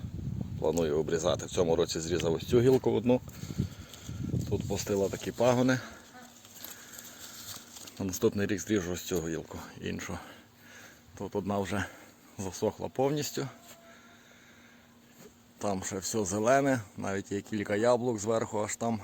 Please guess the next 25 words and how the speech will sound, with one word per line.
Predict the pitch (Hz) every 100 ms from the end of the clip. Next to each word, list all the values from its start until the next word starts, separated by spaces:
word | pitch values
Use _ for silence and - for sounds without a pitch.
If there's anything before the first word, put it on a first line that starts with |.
| -
дуже | 101 101
високо, | 95 - 123 113
десь | 101 98
метрів | 98 104 95 - - - - - - - - - - - - -
п'ять-шість | 113 98 - 127 120 - - - - - - - - - - 101
висоти. | 104 104 104 110 110 - - - - - - - - - - - - - - - - - - - - - - -
Може, | 98 98 101
навіть | 92 95 95
і | 98
до | 98
семи. | - 110 123 127 110 - - - - - - - _ _ - - - - - - _ -
І | 110
що | - 113
хочу | 113 110
показати. | - 107 101 85 -
Дивіться, | 85 110 107 -
тут | 123 127
така | 135
маленька | 135 127 131 113
гілочка. | 107 113 123 - 139 131 - - - - -
Ось | 104 92
на | 101
ній | 101 98
три | 98 95
яблучка. | 95 101 117 - 135